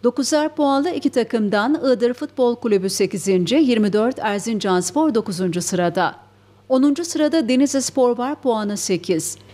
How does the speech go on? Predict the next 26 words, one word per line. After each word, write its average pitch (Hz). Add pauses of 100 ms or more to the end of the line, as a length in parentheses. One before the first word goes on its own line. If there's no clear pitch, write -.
(120)
Yedişer 226
puanlı 202
üç -
takımdan 196 (260)
İskenderunspor 254
on 202
birinci, 170 (260)
Aksaray 240
Belediyespor 196
on 180
ikinci, 208 (260)
Etimeskut 233
Belediyespor 220
on 302
üçüncü 269
sırada 196
bulunuyor. 170 (680)
Altışar 294
puanlı 269
iki 269
takımdan 202
Karaman 226
Futbol 240
Kulübü 220
on 196
dördüncü, 175